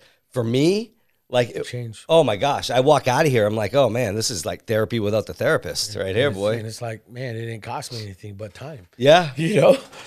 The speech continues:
Speaker 2: Not, no money, you know, it
Speaker 1: Yep.
Speaker 2: cost me no money, but when I think about it, you know, the content we're putting out is real, man.
Speaker 1: Mm-hmm.
Speaker 2: You know, I, I listen, I tend to listen and glean from those who experienced it and actually have fruit to show.
Speaker 1: There it is.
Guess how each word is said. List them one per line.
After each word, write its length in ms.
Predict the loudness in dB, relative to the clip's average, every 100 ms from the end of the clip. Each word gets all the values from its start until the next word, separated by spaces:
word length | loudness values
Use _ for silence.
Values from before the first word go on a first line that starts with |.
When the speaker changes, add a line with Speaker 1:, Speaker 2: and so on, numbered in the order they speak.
| -12
Speaker 2:
Not, 200 | -8 -4
no 160 | -2 0
money, 300 | 0 0 -2
you 160 | -4
know, 80 | 0
it 40 | 2
Speaker 1:
Yep. 80 | 2
Speaker 2:
cost 180 | 0 -4
me 60 |
no 160 | -4 -4
money, 260 | -4 -6
but 420 | -6 -4 -2 -4 -8 _ _ _ _ _ _ _ _
when 120 | -4
I 60 | -2
think 220 | -2 -2
about 260 | 2 2 2
it, 240 | -4 -12 _ _ _ _ _ _ _ _ _
you 160 | -8
know, 180 | -4 -2
the 120 | -4
content 380 | -6 -8 -6 -6
we're 100 | -6
putting 300 | -8 -10 -8
out 220 | -8 -8
is 160 | -12 -12
real, 180 | -10 -10
man. 300 | -10 -12 -16 _ _ _ -14
Speaker 1:
Mm-hmm. 200 | -12 -12 -18
Speaker 2:
You 80 | -20
know, 280 | -16 -14 -14 -10
I, 160 | -6 -4
I 180 | 0
listen, 520 | 0 0 -4 -4 -6 -4
I 100 | -6
tend 240 | -6 -6
to 80 | -4
listen 280 | -4 -4 -6
and 120 | -10
glean 260 | -8 -8 -10
from 180 | -10 -10
those 320 | -8 -8 -10
who 220 | -12 -14 -16
experienced 640 | -18 -18 -12 -12 -12 -12
it 120 | -12
and 160 | -10 -12
actually 340 | -14 -14 -14
have 400 | -14 -14 -16 -20 _ _ _ _
fruit 340 | -12 -10 -10 -12 _ -20
to 120 | -16
show. 320 | -12 -12 -14 _
Speaker 1:
There 220 | -12 -10
it 40 | -10
is. 260 | -12 -18